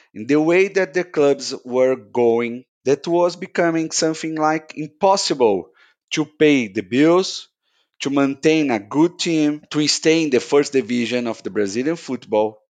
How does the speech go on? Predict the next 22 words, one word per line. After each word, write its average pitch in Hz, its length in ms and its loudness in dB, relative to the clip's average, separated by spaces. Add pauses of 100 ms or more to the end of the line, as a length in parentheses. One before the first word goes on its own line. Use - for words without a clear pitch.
The 117 140 -10
first 196 400 2
reaction 143 560 2
was, 135 480 2 (1160)
"Oh, 135 360 0 (100)
I 101 220 -2
will 123 180 -2
lose 123 280 0
power." 143 540 0 (540)
But 104 320 -2
in 123 140 -6
second, 165 600 -2 (520)
some 180 440 2
of 147 240 0
these 131 320 -4
volunteers, 135 960 0 (280)
members 117 420 0
of 113 160 -2
the 107 100 -2
board, 104 400 2 (480)
starting 165 520 -4 (100)
to 180 640 -2